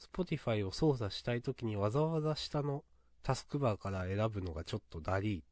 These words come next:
ていう。ただ、別にその、Spotifyだったら、その、なんていうか、大きな画面領域が必要なわけではないので、まあ、そういう小型の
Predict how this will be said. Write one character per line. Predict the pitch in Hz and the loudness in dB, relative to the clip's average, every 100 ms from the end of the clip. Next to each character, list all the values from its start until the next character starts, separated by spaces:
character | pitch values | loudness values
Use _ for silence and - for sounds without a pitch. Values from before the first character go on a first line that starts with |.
| _ | _
て | 82 | -16
い | 80 82 | -14 -14
う。 | - - - - - _ - - | -18 -20 -20 -20 -20 _ -20 -18
た | - 175 | -8 -4
だ、 | 170 170 - | -2 -2 -4
別 | 135 123 139 | -4 -2 -2
に | 131 | -2
そ | 113 | -2
の、 | 101 98 - _ _ _ _ _ _ _ | -2 -4 -10 _ _ _ _ _ _ _
Spotify | - - 180 160 139 120 | -16 -8 -2 0 2 2
だ | 127 | 0
っ | - | -6
た | - | -6
ら、 | 135 139 | -4 -4
そ | 123 | -4
の、 | 110 98 98 | -4 -4 -4
な | 101 | -6
ん | 101 | -6
て | 95 | -6
い | |
う | 87 | -8
か、 | - 78 | -8 -4
大 | 131 - - | -4 -4 -4
き | 143 | 0
な | 90 82 - - 117 | 0 -2 -16 -14 -2
画 | 110 | 0
面 | 101 | 2
領 | 101 101 | 2 0
域 | - | -2
が | 85 | -8
必 | - 98 | -6 -6
要 | |
な | 98 | -2
わ | 107 | -4
け | - | -2
で | 85 | -4
は | 78 | -4
な | 85 110 | -2 0
い | 110 | 0
の | 80 78 | -2 -6
で、 | 90 78 - - - - - - _ - - | -6 -8 -12 -20 -20 -20 -20 -20 _ -20 -6
ま | 165 | -2
あ、 | |
そ | 151 | 2
う | |
い | 135 | 2
う | |
小 | - 120 | 2 2
型 | 120 113 | 4 2
の | 113 107 | 0 -2